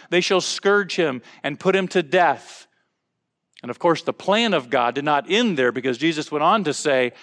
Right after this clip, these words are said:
"And the third day he shall rise again." And Peter proclaimed in Acts two twenty-three that although men had taken him with wicked hands and slain him,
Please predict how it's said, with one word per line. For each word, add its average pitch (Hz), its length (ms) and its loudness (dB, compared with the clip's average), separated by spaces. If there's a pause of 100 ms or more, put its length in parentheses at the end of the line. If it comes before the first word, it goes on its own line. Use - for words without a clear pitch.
(160)
"And 131 180 -6
the 123 80 -2
third 254 440 2
day 120 240 2
he 139 160 -6
shall 120 240 -4
rise 107 340 0
again." 98 380 -10 (1900)
And 113 120 -10
Peter 190 300 0
proclaimed 180 600 0
in 147 100 -4
Acts 151 220 -4
two 175 180 -6
twenty-three 160 540 -2
that 139 160 0
although 147 380 4
men 156 380 -2
had 147 180 -8
taken 160 360 -4
him 139 160 -8
with 120 160 -8
wicked 143 340 -4
hands 147 340 -10
and 123 140 -8
slain 143 440 -6
him, 117 260 -10